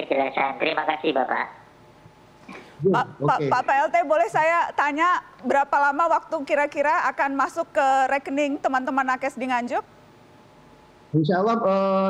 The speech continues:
Speaker 2: sekarang kan, eh, bergantung nanti, eh, verifikasi dari, eh, rumah sakit itu, Mbak. Eh, betul-betul tadi berkeadilan tadi. Eh, sekarang ini yang tahap pertama, yang dua ribu dua puluh,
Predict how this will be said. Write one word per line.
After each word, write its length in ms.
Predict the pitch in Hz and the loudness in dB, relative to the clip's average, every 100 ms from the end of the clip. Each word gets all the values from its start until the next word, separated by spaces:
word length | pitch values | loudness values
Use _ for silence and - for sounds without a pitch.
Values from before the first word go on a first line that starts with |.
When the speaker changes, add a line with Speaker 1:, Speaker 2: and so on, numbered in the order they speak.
| 190 | 0
Speaker 2:
sekarang 260 | 214 240 277 | 0 0 0
kan, 60 | 269 | 0
eh, 160 | 226 214 | 0 0
bergantung 320 | 180 180 202 | 0 0 0
nanti, 320 | 196 185 214 202 | 0 0 0 2
eh, 320 | 185 185 180 | 2 2 0
verifikasi 640 | 175 180 180 185 175 - 247 | 0 0 0 0 -2 -2 0
dari, 360 | 151 180 214 | 2 4 2
eh, 220 | 165 165 165 | 2 2 2
rumah 240 | 160 151 | 0 -2
sakit 280 | 143 160 143 | -4 -2 0
itu, 120 | 165 | 2
Mbak. 200 | 143 107 - - - _ _ - 147 | 2 -2 -8 -20 -20 _ _ -4 0
Eh, 320 | 151 151 156 151 | 2 2 0 0
betul-betul 400 | 147 147 143 202 | 0 2 2 2
tadi 180 | 165 160 | 2 0
berkeadilan 560 | 139 143 147 147 143 | 0 -2 0 2 2
tadi. 240 | 135 131 123 - - _ - | 2 0 -2 -4 -14 _ -2
Eh, 280 | 156 170 170 | 0 2 0
sekarang 400 | 170 190 208 233 | 0 0 0 2
ini 160 | 285 220 | 2 2
yang 160 | 214 | 0
tahap 400 | 202 180 226 233 | -2 0 -2 -2
pertama, 480 | 220 175 151 143 202 | -2 0 2 2 2
yang 160 | 190 165 | 0 0
dua 160 | 156 151 | 2 2
ribu 240 | 151 165 | 2 0
dua 400 | 156 143 143 131 | 0 2 2 0
puluh, 480 | 147 135 165 247 - | 0 2 2 2 -2